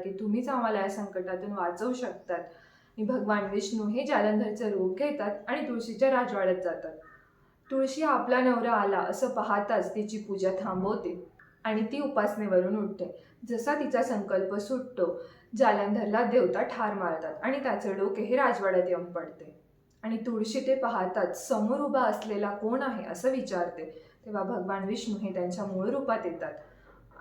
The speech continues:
परंतु ते काही बोलू शकत नाही आणि तुळशीला सर्व समजते. ती देहत्याग करते, परंतु देहत्याग करण्याआधी ती भगवान विष्णूंना शाळीग्राम म्हणजेच दगड होण्याचा शाप देते.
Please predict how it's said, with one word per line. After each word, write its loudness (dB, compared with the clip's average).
परंतु 0
ते -4
काही -6
बोलू 2
शकत -2
नाही -8
आणि 2
तुळशीला 0
सर्व -2
समजते. -2
ती -4
देहत्याग 2
करते, 0
परंतु -2
देहत्याग 0
करण्याआधी 0
ती -6
भगवान -4
विष्णूंना -2
शाळीग्राम 2
म्हणजेच -2
दगड 2
होण्याचा -4
शाप -2
देते. -6